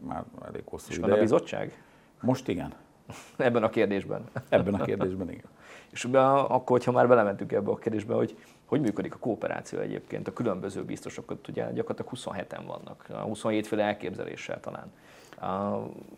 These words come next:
Speaker 2: hogy néz ki ez a gyakorlatban?
Speaker 1: Hát nézze, ö, ugye beszélgettünk erről már,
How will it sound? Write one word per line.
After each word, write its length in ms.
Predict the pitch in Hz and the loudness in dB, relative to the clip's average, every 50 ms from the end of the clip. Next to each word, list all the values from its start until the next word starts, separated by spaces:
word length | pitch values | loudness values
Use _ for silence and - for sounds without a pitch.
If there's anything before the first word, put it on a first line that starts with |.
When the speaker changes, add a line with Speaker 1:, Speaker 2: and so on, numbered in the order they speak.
| - - - | -20 -10 2
Speaker 2:
hogy 160 | - 147 170 | 6 6 6
néz 160 | 131 95 - | 6 4 -4
ki 100 | - - | -6 -8
ez 100 | - 92 | -8 -6
a 40 | 90 | -6
gyakorlatban? 720 | 76 82 - - - - - - - - - - - - - - - - - - - - - _ _ _ | -6 -6 -6 -6 -6 -6 -6 -6 -8 -8 -10 -12 -12 -14 -16 -20 -20 -20 -20 -20 -20 -20 -20 _ _ _
Speaker 1:
Hát 220 | - - - - | -6 -6 -6 -4
nézze, 440 | - 156 156 143 131 147 143 135 - - 165 | 0 0 4 6 8 8 8 8 6 0 0
ö, 220 | 147 135 135 135 127 120 110 - - - - - - - | 4 4 6 4 4 2 -2 -12 -18 -20 -20 -20 -16 -10
ugye 240 | - 131 127 113 113 110 104 - 104 98 - | -6 -4 -2 -2 -2 -4 -8 -10 -14 -8 -4
beszélgettünk 680 | 123 117 117 - - 107 98 98 98 - - 98 95 - | -4 -4 -2 0 0 0 0 0 -2 -4 -8 -8 -6 -2
erről 300 | 98 101 104 101 101 101 | -2 0 0 0 0 -2
már, 360 | 101 104 104 107 110 110 - | -2 -2 0 2 0 0 -2